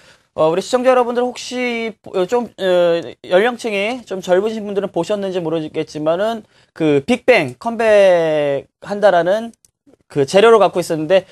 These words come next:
어제죠? 어제가 아닙니다. 정확하게 지금 여덟 시간이면은 스무 시간 전에, 그러니까 이십이 일, 이월 이십이 일 공공 시에, 밤 열두 시에, 어제, 그러니까 어제하고 오늘 넘어오는 그 자정에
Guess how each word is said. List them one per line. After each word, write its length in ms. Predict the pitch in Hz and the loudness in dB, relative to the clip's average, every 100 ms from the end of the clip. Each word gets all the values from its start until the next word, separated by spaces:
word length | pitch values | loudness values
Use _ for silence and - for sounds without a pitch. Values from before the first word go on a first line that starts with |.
| - - | -16 2
어제죠? 640 | 147 190 220 208 226 113 - | 4 6 2 4 2 0 0
어제가 340 | 147 196 247 | 2 2 2
아닙니다. 320 | 160 156 143 | 0 -2 -6
정확하게 680 | 135 175 240 262 240 226 220 | -6 -2 0 0 -2 -4 -6
지금 680 | - 180 185 180 175 160 135 | -6 -4 0 2 2 0 -2
여덟 260 | 143 170 | -4 -4
시간이면은 880 | 170 - 165 160 151 143 139 143 139 - _ | -6 -10 -8 -6 -8 -8 -8 -8 -10 -16 _
스무 460 | - - - 320 330 | -20 -8 -2 2 0
시간 320 | 285 247 226 | 2 2 2
전에, 500 | 180 147 151 196 233 _ _ _ | -2 -2 0 0 -2 _ _ _
그러니까 240 | - 165 185 | -2 -2 -4
이십이 440 | 233 233 190 214 | -6 -6 -4 -4
일, 200 | 214 220 | -4 -4
이월 260 | 185 208 175 | 0 0 0
이십이 300 | 180 170 165 | -4 -6 -4
일 120 | 175 | -4
공공 520 | - 196 226 226 214 | -4 -6 -4 -4 -4
시에, 320 | 180 160 110 - _ _ _ | -6 -6 -6 -10 _ _ _
밤 320 | 170 185 175 | -2 0 0
열두 520 | 156 185 196 - 214 | 4 4 2 -6 -6
시에, 180 | 202 180 | -2 0
어제, 220 | 131 165 | 2 0
그러니까 220 | 185 147 127 | 0 -2 -2
어제하고 400 | 147 180 175 151 | -2 0 -2 -2
오늘 180 | 165 | -4
넘어오는 580 | 131 143 185 180 156 170 | -2 -2 -2 -4 -4 -6
그 280 | 160 160 180 - _ _ _ _ - | -8 -4 -4 -6 _ _ _ _ -16
자정에 800 | - 180 190 214 190 196 107 | -2 2 4 4 4 -2 -2